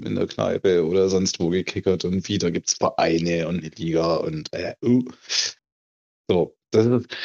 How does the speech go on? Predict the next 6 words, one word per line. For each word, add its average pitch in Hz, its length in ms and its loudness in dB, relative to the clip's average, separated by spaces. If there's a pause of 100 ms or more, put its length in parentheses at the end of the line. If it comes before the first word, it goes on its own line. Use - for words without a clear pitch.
(380)
die 113 100 4
klassische 117 460 4
Reaktion, 110 1120 6 (1040)
die 110 360 2 (180)
ich 113 260 0
bisher 95 560 2